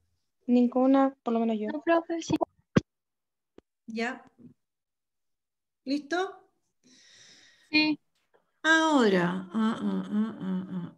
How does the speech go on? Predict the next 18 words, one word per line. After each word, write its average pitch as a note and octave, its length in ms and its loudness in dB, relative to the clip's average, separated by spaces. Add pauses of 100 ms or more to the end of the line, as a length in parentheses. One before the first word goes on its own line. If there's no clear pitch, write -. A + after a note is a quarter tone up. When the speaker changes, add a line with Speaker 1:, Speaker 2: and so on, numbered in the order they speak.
Speaker 3:
ah. D#4 640 -4 (1900)
Hagamos, C#4+ 1300 -4 (1040)
ya, - 300 -12 (100)
veamos A#3 400 -2
ahora, B3+ 680 -2
mm, A3 320 -6
mm. F#3+ 240 -10 (1040)
Vamos A3+ 360 -4
a A3 100 -6
cambiar G#3 460 -6
algo C4 220 -4
acá, G3+ 360 -6
vamos G#3+ 200 -4 (100)
a - 20 -8
hacer, B3+ 240 -8 (960)
supongamos A#3+ 720 -4
ahora, A3 500 -4 (4000)
ya, - 200 -16